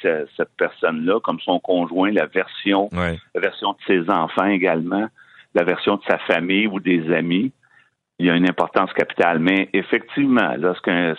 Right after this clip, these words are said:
Speaker 1: service de police doit retourner sur une scène de crime pour refaire la scène de crime, il manque des éléments importants. Ça, je vous le laisse.
Speaker 2: Alors, c'est, c'est vraiment, euh, ils ont, ils ont fait une boulette, hein,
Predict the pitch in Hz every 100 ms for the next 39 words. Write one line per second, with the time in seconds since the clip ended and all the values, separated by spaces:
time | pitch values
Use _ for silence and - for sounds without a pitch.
0 | - 120 120 131 131 123 120 120 123 113
1 | 107 107 104 127 - 127 123 131 - 110
2 | 117 107 120 123 120 - - 123 123 -
3 | 110 110 131 127 147 147 143 127 110 -
4 | 120 120 110 - 110 117 120 _ _ _
5 | - 87 104 110 107 92 85 78 98 95
6 | 95 92 - 95 92 87 - - - _
7 | _ _ _ - 80 85 82 78 71 -
8 | _ _ _ _ - 104 110 127 123 147
9 | 131 - 139 127 107 120 117 139 139 104
10 | 82 78 73 71 - 90 101 143 151 107
11 | 92 110 127 139 110 98 123 - 85